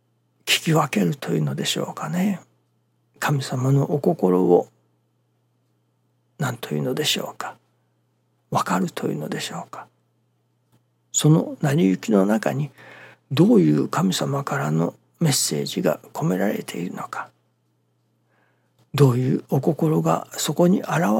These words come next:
れているのか、まあ、成り行きを通して神様の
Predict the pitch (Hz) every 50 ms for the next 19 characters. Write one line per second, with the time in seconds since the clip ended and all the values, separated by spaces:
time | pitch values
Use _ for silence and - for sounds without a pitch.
0 | 226 - - 165 - - - 175 185 226 254 - - - - - - _ _ _
1 | _ _ _ _ _ _ _ _ _ _ _ _ _ _ _ _ _ _ _ _
2 | _ _ _ _ _ _ _ _ _ _ _ _ _ _ _ - - - - -
3 | _ - - - - - - _ _ _ _ _ _ _ _ _ _ _ _ _
4 | _ - 127 120 117 - 147 127 120 131 - - - 151 143 156 151 - 180 233
5 | 220 - - - - - - - _ _ _ _ _ _ _ _ _ _ - -
6 | - - - 139 139 - - 143 127 127 127 131 139 143 - -